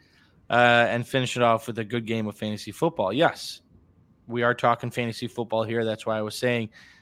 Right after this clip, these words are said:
um, it wasn't that bad of a game because he still had that, uh, statistical output. So, uh, bad game of real football. Yes, you said that already, Colts. We get it. He had a bad game of real football.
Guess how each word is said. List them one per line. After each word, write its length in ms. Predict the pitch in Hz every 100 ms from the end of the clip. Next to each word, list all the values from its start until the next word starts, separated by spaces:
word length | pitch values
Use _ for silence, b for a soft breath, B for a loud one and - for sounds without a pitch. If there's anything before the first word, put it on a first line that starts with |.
| b -
um, 340 | 110 110 110
it 120 | 113
wasn't 440 | 113 123 123 123 107
that 260 | 117 107
bad 240 | 123 120 131
of 80 | 113
a 40 |
game 280 | 104 107 123
because 260 | 113 113 107
he 80 |
still 420 | 107 - 104 104 -
had 220 | 110 104
that, 160 | 107 101 _ - 92
uh, 300 | 98 98 95
statistical 600 | - 104 - - 110 101
output. 480 | 113 113 - - -
So, 280 | 92 92 - b b b b _
uh, 200 | 95 95
bad 220 | 95 123 123
game 100 | 120
of 60 | 113
real 160 | 117
football. 340 | - 107 80 98
Yes, 420 | 123 - - - _
you 120 | 104
said 220 | - 110
that 160 | 98 90
already, 320 | 87 - 71
Colts. 380 | - 71 - -
We 100 | 107
get 180 | 104 92
it. 140 | 95 _ _
He 220 | - 110
had 140 | 107
a 40 | 101
bad 320 | 110 110 107
game 220 | 104 104
of 180 | 101 101
real 240 | 101 101 95
football. 540 | 104 104 78 -